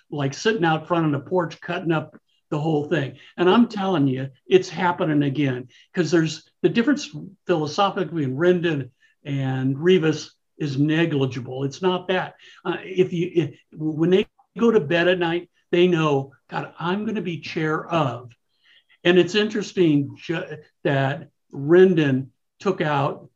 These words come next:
um, Adam Gray and Evan Lowe and left them net-, with nothing left to lose. And, um, and I don't know, I just, I, I just find the whole thing just such a parallel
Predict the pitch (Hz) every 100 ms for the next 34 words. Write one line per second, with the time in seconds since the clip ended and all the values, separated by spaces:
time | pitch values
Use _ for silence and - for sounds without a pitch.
0 | _ 156 135 127 127 123 127 - _ _
1 | _ - 165 175 151 143 143 139 135 139
2 | - _ _ _ 165 175 170 165 160 143
3 | 151 190 - - 117 _ _ 165 160 175
4 | 170 - 170 160 151 156 151 165 160 156
5 | 151 147 143 160 208 135 131 - _ _
6 | _ _ _ _ - 143 143 139 139 135
7 | 135 - - 135 135 147 - - 147 147
8 | 147 151 147 120 127 127 147 120 _ _
9 | _ 156 160 180 202 - - 190 180 170
10 | 156 151 _ _ _ _ 160 135 185 175
11 | 170 175 151 143 131 - _ _ _ 156
12 | - - 220 220 196 - 190 180 170 127
13 | 120 123